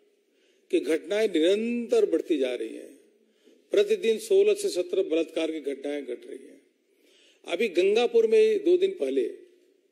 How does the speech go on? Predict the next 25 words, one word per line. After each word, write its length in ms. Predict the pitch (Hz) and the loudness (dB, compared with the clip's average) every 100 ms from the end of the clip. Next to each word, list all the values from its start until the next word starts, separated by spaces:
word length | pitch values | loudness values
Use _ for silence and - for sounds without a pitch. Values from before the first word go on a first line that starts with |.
| _ _ _ _ _ _ | _ _ _ _ _ _
महिला 340 | 151 180 214 220 | 2 2 4 2
को 160 | 240 | 0
किडनैप 440 | 175 202 175 202 202 | 2 0 2 0 2
किया 160 | 220 220 | 2 4
गया, 200 | 208 226 | 4 2
किडनैप 460 | - 202 185 208 208 | 2 0 2 0 0
करने 240 | 190 190 | -2 0
के 100 | 190 | -2
बाद 180 | 180 170 | -2 -2
गैंग 280 | 135 151 185 | 0 -2 2
रेप 220 | 208 208 - | 2 2 0
किया 180 | 220 | 0
गया 220 | 208 220 233 - _ _ _ _ _ _ _ _ _ _ - | 2 0 -2 -16 _ _ _ _ _ _ _ _ _ _ -2
और 500 | 190 240 262 262 - | 2 4 4 2 0
निर्वस्त्र 600 | 175 190 220 254 294 - | 0 4 4 4 0 -2
कर 180 | - 220 | 0 0
दिया 220 | 196 185 | 4 2
गया। 260 | 151 135 139 - _ _ _ _ _ _ _ _ _ _ _ _ _ _ _ _ - | 2 -2 -6 -20 _ _ _ _ _ _ _ _ _ _ _ _ _ _ _ _ 2
ये 200 | 202 240 196 - | 4 4 2 4
दो 140 | 214 | 4
दिन 120 | 226 | 4
पहले 300 | 226 190 220 | 0 2 2
की 120 | 226 208 | 2 2
घटना 280 | 196 196 151 | 0 0 -6
है। 260 | 127 - | -6 -12